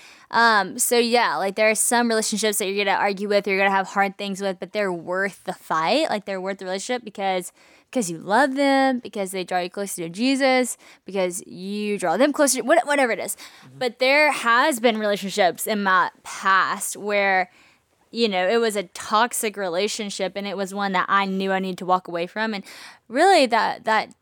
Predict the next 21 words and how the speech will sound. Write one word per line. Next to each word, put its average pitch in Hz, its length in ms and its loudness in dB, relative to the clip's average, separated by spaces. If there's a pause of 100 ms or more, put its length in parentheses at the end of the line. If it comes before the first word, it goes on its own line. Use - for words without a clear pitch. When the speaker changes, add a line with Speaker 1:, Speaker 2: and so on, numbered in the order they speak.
(160)
Speaker 1:
I 220 80 -6
typically 311 420 -4
know 202 320 2
when 233 120 2
it's - 200 -4
time 208 380 0
is 202 100 -6
when 196 120 -4
I 190 120 4
look 220 160 2
at 170 120 -2
myself 196 460 2
and 190 100 -6
I'm 185 180 0
a 175 80 -4
really 180 300 -2
unhealthy 175 480 -4
version 180 340 -6
of 175 60 -6
myself, 175 560 -2
or 175 140 -6